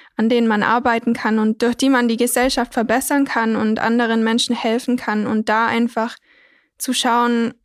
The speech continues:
was beschäftigt mich und wie kann ich das Thema verbessern und wie kann ich daran arbeiten. Und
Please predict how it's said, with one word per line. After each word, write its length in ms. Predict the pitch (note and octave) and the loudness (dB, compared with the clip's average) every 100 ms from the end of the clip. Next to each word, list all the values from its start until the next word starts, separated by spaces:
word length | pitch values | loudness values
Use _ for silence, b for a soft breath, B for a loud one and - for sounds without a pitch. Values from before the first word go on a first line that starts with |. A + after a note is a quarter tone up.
| _ _ _ | _ _ _
was 300 | A3 A3+ - | -2 -2 -2
beschäftigt 680 | B3+ - B3 B3+ - B3+ - | -4 0 0 -2 -4 -4 0
mich 260 | B3 C4 | -2 0
und 260 | A3 A3 - | -2 -2 -4
wie 440 | G#3+ G#3+ C4 A#3 | -4 -4 -2 -2
kann 280 | A3+ - A3 | -2 -2 -2
ich 320 | A3 A#3+ - _ _ _ - | 0 -2 -6 _ _ _ -6
das 180 | A3+ | -4
Thema 520 | - B3+ A#3 A3 G#3+ G#3+ | -2 0 0 2 0 0
verbessern 600 | A3+ G#3+ G#3+ - A3+ G#3 | -2 -2 -2 -2 -2 0
und 140 | G#3 | -2
wie 100 | G#3+ | -4
kann 220 | - G#3+ | -4 -2
ich 100 | A3 | -2
daran 340 | A3+ G#3 G#3 G#3 | -2 -2 -2 -2
arbeiten. 640 | G#3 A3 G3+ G#3 G#3 G3+ | -2 -2 -2 -4 -4 -4
Und 220 | G#3 A3 | -2 -4